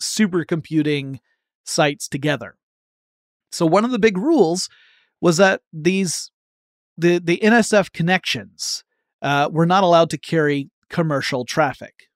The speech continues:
That was not to go across N S F net. And that became a problem because N S F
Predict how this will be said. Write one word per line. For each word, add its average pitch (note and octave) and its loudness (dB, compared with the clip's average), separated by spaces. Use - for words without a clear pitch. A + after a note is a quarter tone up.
That E3+ 2
was D#3 -2
not F3+ 2
to E3+ -2
go D#3 2
across C#3 -2
N D3 -8
S C#3+ -6
F C3 -8
net. C#3+ -6
And D3+ -2
that G#3 4
became F#3+ 2
a D#3+ 2
problem F#3+ 4
because D#3+ 0
N C#3+ -4
S C#3 -6
F - -6